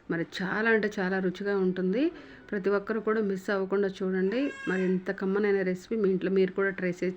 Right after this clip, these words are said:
చూడండి. ఎలా ఉందో మాకు కామెంట్ చేయడం మర్చిపోకండి. ఇక్కడ ఒక పావు కేజీ వంకాయలు తీసుకున్నానండి. శుభ్రంగా కడిగేసి వాటిని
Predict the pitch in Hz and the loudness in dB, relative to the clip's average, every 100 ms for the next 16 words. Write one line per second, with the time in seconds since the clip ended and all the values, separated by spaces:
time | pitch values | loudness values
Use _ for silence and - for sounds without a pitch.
0 | 175 180 185 180 175 180 180 180 180 180 | -2 0 0 0 0 0 -2 -2 -2 -2
1 | 185 180 180 185 - 196 196 196 262 330 | -4 -6 -6 -6 -8 -10 -6 -2 0 -2
2 | - - - - - 190 196 190 190 - | -6 -20 -20 -20 -8 -4 -2 0 -2 -4
3 | - 190 185 190 190 190 202 190 185 185 | -6 -4 -6 -4 -4 -2 -2 0 0 0
4 | 202 196 190 - 190 185 180 190 285 359 | -2 -4 -6 -6 -2 0 0 0 0 0
5 | - 185 190 185 175 185 180 190 185 180 | -2 -2 0 -2 -2 -2 0 0 0 -4
6 | 170 202 | -4 -2